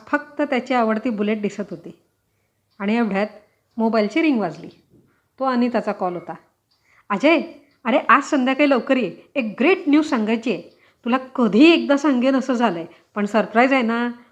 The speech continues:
फोनवर नाही सांगणार." आणि अनिताचं सरप्राईज म्हणजे आश्चर्य कमी, धक्केच जास्त. त्यात आज सकाळीच त्यानं कधी नव्हे ते वर्तमानपत्रातलं आपलं आजचं भविष्य वाचलं होतं.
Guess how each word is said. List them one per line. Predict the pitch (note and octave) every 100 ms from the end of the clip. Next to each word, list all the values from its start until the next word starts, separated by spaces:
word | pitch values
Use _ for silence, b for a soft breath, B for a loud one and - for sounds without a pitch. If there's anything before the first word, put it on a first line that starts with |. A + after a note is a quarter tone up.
| -
फोनवर | E4 G4 F#4+ D#4+
नाही | A3
सांगणार." | G#3+ D#3+ D3 - _ _ _ _ _ _ _ -
आणि | F#3+
अनिताचं | G#3 G3 A3 A3 A#3+
सरप्राईज | A#3 G#3+ A#3 A3+ A3+
म्हणजे | C4 G#3 G#3+
आश्चर्य | G3+ - - A#3+ A#3+
कमी, | C#4+ G#3 A#3 A#3+ B
धक्केच | F#3 G#3+ - G#3 A3+
जास्त. | C4 - - - _ _ _ _ _ _ _ _ _ _ _ _ _ -
त्यात | B3 D4 -
आज | A3+
सकाळीच | A3+ B3 A#3 B3 A3+ C4+
त्यानं | A#3+ A3+
कधी | A#3+ A3+ A3
नव्हे | C4 A#3 A#3+
ते | C4
वर्तमानपत्रातलं | B3+ G#3 A#3 A#3 A#3+ A#3+ A3+ A3 A3 B3
आपलं | A3+ A#3 B3+ -
आजचं | G#3 - C4
भविष्य | G#3 G3+ - A3
वाचलं | F#3 - F3+
होतं. | E3+